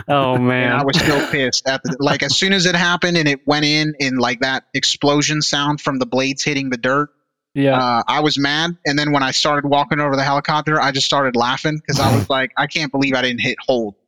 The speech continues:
Speaker 2: You know, I
Speaker 1: Yeah,
Speaker 2: was,
Speaker 1: yeah.
Speaker 2: when I'm in
Speaker 1: Oh,
Speaker 2: the
Speaker 1: yeah.
Speaker 2: sim and I'm practicing in the sim, if I know I'm gonna crash, like, it's almost instinct that I flip hold.
Speaker 1: Yeah.
Speaker 2: And I didn't do that with this one, so it went in under power, and it completely obliterated the main blades,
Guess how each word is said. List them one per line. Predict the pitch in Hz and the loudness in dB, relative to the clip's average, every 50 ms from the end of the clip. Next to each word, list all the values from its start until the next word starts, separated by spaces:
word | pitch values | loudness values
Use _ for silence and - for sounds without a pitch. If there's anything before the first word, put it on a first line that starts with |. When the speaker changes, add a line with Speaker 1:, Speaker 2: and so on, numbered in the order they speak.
| _ _ - | _ _ -6
Speaker 2:
You | 135 | -4
know, | 131 123 | -2 0
I | 120 123 127 | 0 2 2
Speaker 1:
Yeah, | 151 147 | 4 4
Speaker 2:
was, | 147 143 139 135 | 4 4 2 2
Speaker 1:
yeah. | 139 156 139 139 127 104 - - - - | 2 0 0 0 0 -4 -8 -12 -10 -2
Speaker 2:
when | - 170 170 165 | 0 0 2 2
I'm | 170 175 | 2 2
in | 180 196 | 2 2
Speaker 1:
Oh, | - 208 | 4 4
Speaker 2:
the | 214 220 | 4 4
Speaker 1:
yeah. | 220 226 220 | 4 4 2
Speaker 2:
sim | 190 180 175 160 160 160 156 - _ _ _ _ _ - | 2 2 2 2 2 0 0 -2 _ _ _ _ _ -2
and | 147 143 | 0 0
I'm | 147 147 151 147 143 143 _ _ _ | 2 2 2 0 -2 -4 _ _ _
practicing | - 165 160 160 - 165 151 - - 165 160 | -4 -2 -2 -2 -2 -2 -2 0 0 0 0
in | 156 143 | 0 0
the | 143 135 | 0 0
sim, | - - 185 180 170 156 147 143 143 | 0 0 0 0 0 0 0 0 0
if | 151 147 131 | 0 0 2
I | 135 139 151 | 2 0 2
know | 151 160 160 165 | 2 2 2 2
I'm | 165 165 | 2 2
gonna | 165 156 147 139 | 2 0 0 0
crash, | - - 175 175 165 143 135 131 - - - - | 0 0 0 0 0 0 0 0 0 0 0 0
like, | 139 139 139 131 | 0 0 0 0
it's | 131 139 - - | 0 -2 2 2
almost | 151 147 156 147 139 - - 170 | 2 4 4 2 2 0 0 0
instinct | 170 165 156 - - 156 139 131 - | 0 0 0 -2 -2 -2 -4 -2 -2
that | 131 120 | -2 -2
I | 117 | -2
flip | 123 - - 151 143 131 - _ | -2 -2 -2 -2 -2 -2 -2 _
hold. | - 131 113 104 95 - _ _ _ _ - | 0 0 0 -2 -6 -12 _ _ _ _ -8
Speaker 1:
Yeah. | 151 135 123 117 113 - - _ _ - | -6 -4 -4 -4 -6 -8 -12 _ _ -4
Speaker 2:
And | 143 139 135 | -2 0 0
I | 131 131 | 0 0
didn't | 135 135 151 156 147 143 | 0 0 0 0 -2 0
do | 135 156 165 156 | 0 2 4 4
that | 139 131 117 113 | 4 2 0 0
with | 107 120 - - | -2 -4 -4 -2
this | 131 120 - - | -4 -4 -2 -2
one, | 123 113 107 110 | -2 -4 -4 -4
so | - - 147 135 | -4 -2 0 0
it | 127 127 131 - | 0 -2 0 0
went | 139 139 143 | 0 0 0
in | 143 143 139 | 0 0 0
under | 135 131 123 120 117 | -2 0 -2 -2 -2
power, | - - 160 151 135 127 113 110 110 113 - | -2 -2 -2 0 0 0 0 0 -2 -4 -4
and | - 135 131 | -4 -4 -4
it | 127 123 - | -4 -4 -6
completely | 147 131 127 _ - 156 156 165 165 143 143 135 | -8 -8 -8 _ -2 -2 0 0 0 -2 -2 -2
obliterated | 135 127 123 - 135 147 156 147 147 147 147 147 143 143 139 | -2 -4 -4 -2 -2 0 0 0 0 0 0 0 0 -2 -2
the | 135 135 | -2 -2
main | 135 135 135 139 135 131 | -2 -2 -2 -2 -2 -2
blades, | 127 131 127 127 127 127 131 127 - - - | -2 0 0 0 0 -2 -4 -6 -8 -12 -16